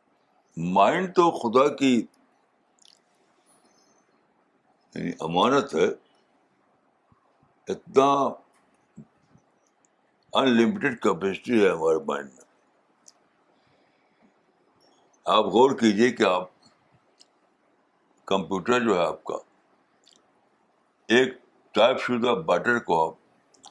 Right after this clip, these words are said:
ڈیلیٹ کرنا چاہیں تو ایک بٹن دباتے ہیں اور اسی وقت ڈیلیٹ ہو جاتا ہے۔ تو کیا آپ سمجھتے ہیں کہ کمپیوٹر سے بھی کم کیپیسٹی ہے مائنڈ کی؟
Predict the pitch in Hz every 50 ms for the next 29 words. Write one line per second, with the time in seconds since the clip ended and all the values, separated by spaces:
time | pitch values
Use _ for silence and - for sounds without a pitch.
0 | _ _ _ _ _ _ _ _ _ _ _ _ _ _ _ - 82 80 98 98
1 | 104 123 123 120 - 113 101 104 104 101 - - 90 90 92 85 78 - _ _
2 | _ _ _ _ _ _ _ _ _ _ _ _ _ _ _ _ _ _ _ _
3 | _ _ _ _ _ - - - - 113 127 131 95 85 110 110 120 123 113 107
4 | 98 92 95 95 98 92 - 127 135 139 135 107 - - _ _ _ _ _ _
5 | _ _ _ _ _ _ _ _ _ _ _ - - 120 127 131 - - 143 139
6 | 139 139 - - - - - 107 110 117 131 120 98 101 98 92 85 82 - 80
7 | 76 73 - _ _ _ _ _ _ _ _ _ _ _ _ _ _ _ _ _
8 | _ _ _ _ _ _ _ _ _ _ _ _ _ _ - 110 107 - 117 117
9 | 123 120 - - 113 104 104 98 - 127 131 135 135 110 127 123 104 - - _
10 | _ - 104 98 90 - 110 107 104 101 131 131 120 123 123 117 131 120 - _
11 | - - 127 139 117 - - - - 95 135 131 117 110 120 147 147 139 123 107
12 | 110 123 143 156 151 - 143 87 82